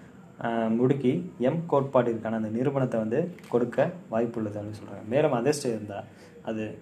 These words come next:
சூப்பர் சிமெட்ரி இந்த போன்றவற்றையும் கண்டுபிடிக்க வாய்ப்பு இருக்கு அப்படின்னு சொல்றாங்க.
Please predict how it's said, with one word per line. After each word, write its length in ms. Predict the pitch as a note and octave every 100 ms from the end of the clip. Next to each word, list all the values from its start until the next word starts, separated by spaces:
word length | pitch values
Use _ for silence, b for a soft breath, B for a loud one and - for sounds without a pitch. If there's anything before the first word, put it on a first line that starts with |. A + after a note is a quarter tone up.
| - - -
சூப்பர் 380 | - - D#3+ D3
சிமெட்ரி 360 | C3+ B2+ A2+ A2+
இந்த 80 | A2+
போன்றவற்றையும் 640 | B2 A#2+ A2+ A2 A2+ D3+ -
கண்டுபிடிக்க 600 | - A#2+ B2+ A#2+ A2 A#2 E3 - B B -
வாய்ப்பு 320 | A#2+ A#2+ A#2
இருக்கு 320 | G#2+ G#2 G#2 G2+ G#2
அப்படின்னு 280 | G2+ G#2+
சொல்றாங்க. 180 | G#2 G2